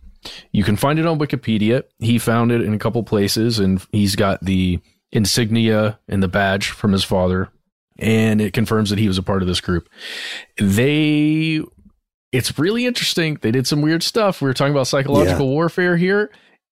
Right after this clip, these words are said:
Speaker 1: Uh, it's true. They did all kinds of things. Uh, there are leaflet drops, uh, psychological warfare voice missions, which is, again, this is a Wikipedia entry, so I do, I cannot confirm that,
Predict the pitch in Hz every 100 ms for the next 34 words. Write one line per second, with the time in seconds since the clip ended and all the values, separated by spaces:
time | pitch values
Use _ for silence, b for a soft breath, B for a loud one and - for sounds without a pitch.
0 | - 117 120 117 - - 190 185 220 _
1 | _ _ _ _ 131 127 127 123 135 147
2 | 156 143 127 117 120 127 160 - - B
3 | B B B 98 101 101 98 95 120 -
4 | 139 107 120 123 127 - - - _ _
5 | _ 98 90 - - 131 143 131 123 117
6 | 127 110 110 117 - 117 113 110 107 _
7 | 104 95 98 175 - - 170 190 208 233
8 | 226 - - 123 117 113 104 - 117 127
9 | 123 113 101 104 - 92 120 107 92 92
10 | - 82 - 80 80 101 98 87 - 123
11 | 110 107 95 - 113 104 92 80 73